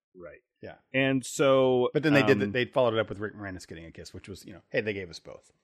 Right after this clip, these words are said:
Speaker 2: <laughs>
Speaker 1: from, from the, the quarterback. And that was my other thought too, which I guarantee, you know, my, my child brain, my, even my teenager brain would not put together, but my,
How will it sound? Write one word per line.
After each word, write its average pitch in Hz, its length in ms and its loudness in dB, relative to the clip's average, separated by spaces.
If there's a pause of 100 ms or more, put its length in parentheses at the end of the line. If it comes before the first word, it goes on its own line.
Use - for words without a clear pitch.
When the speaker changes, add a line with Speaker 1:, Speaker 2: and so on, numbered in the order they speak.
(140)
Speaker 2:
<laughs> - 260 0
Speaker 1:
from, 107 460 0 (320)
from 110 500 0
the, 101 120 -6 (240)
the 104 100 -10
quarterback. 104 500 -4 (260)
And 135 160 4
that 185 140 6
was 233 140 2
my 147 160 0
other 131 260 4
thought 107 280 0
too, 120 200 -2
which 101 260 -6
I 98 180 -6 (260)
guarantee, 101 680 -6
you 92 120 -16
know, 80 180 -18 (560)
my, 95 300 -6 (120)
my 95 160 -8
child 139 360 2
brain, 101 300 -2
my, 95 160 -6
even 101 240 -12
my 92 100 -8
teenager 104 480 -4
brain 90 300 -8
would 90 200 -12
not 107 260 -6
put 101 140 -8
together, 82 440 -14
but - 160 -14
my, 87 340 -16